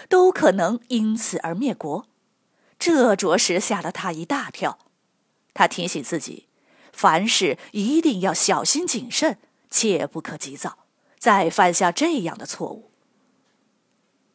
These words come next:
司马昭带着皇帝一起出征，终于打败了诸葛诞，得胜回朝。司马昭的威望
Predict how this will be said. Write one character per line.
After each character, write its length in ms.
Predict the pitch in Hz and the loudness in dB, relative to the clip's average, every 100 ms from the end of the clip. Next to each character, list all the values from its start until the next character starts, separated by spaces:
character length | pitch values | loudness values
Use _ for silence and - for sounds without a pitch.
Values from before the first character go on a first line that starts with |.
| _ _ _ _ _ | _ _ _ _ _
司 220 | - - 403 | 2 2 6
马 220 | 277 165 | 4 4
昭 420 | 277 277 294 294 | 4 6 6 4
带 220 | 294 233 | 2 0
着 80 | 190 | 0
皇 280 | - 165 175 | -4 -4 -4
帝 280 | 220 175 - | -6 -6 -2
一 140 | 254 | -4
起 260 | 165 - - | -2 -4 -4
出 260 | - 175 | -8 -8
征， 220 | 165 170 - _ _ _ | -6 -6 -8 _ _ _
终 220 | - 226 226 | 6 6 6
于 140 | 185 | 2
打 240 | 190 - | 0 -2
败 200 | - 214 | 0 2
了 80 | 247 | 2
诸 120 | 180 | -2
葛 160 | 170 - | -6 -4
诞， 240 | - 139 _ _ _ | -6 -6 _ _ _
得 240 | 180 175 | 2 2
胜 220 | - 220 | 4 0
回 180 | - 175 | 0 -10
朝。 380 | - 143 127 - _ _ _ _ _ _ _ _ _ _ _ | -8 -8 -10 -10 _ _ _ _ _ _ _ _ _ _ _
司 260 | - 247 254 | 2 4 4
马 160 | 196 | 2
昭 300 | 151 269 311 | 4 6 8
的 80 | 302 | 6
威 180 | 170 170 | 0 0
望 260 | 165 147 | 2 0